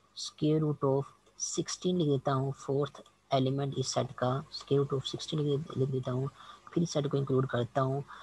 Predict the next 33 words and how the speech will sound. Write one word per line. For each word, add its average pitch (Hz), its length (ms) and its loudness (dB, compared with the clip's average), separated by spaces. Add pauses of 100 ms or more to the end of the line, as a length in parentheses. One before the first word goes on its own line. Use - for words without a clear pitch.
(160)
अब 143 260 2
भी 165 80 4
ये 160 140 4
दोनों 143 220 2
सेट 131 280 0
क्या 127 180 2
हैं, 139 160 4
आपस 131 500 -2
में 135 280 -2 (100)
equal 131 460 -2
ही 131 200 -2
हैं, 110 200 -4 (400)
ठीक - 140 -10
है। 151 120 -6 (520)
क्योंकि 143 260 -4 (280)
पहले 135 160 0
सेट 143 160 -4
में 139 160 0
अगर 135 140 2
आप 135 60 2
देखें 131 380 -2
तो 139 120 -2
वन 135 340 0 (960)
मौजूद 131 500 0
है 139 120 4
और - 300 -6
दूसरे 131 220 -2
सेट 135 160 -2
में 139 100 -2
भी 139 100 2
वन 131 240 2 (680)
मौजूद 120 320 0
है, 117 60 0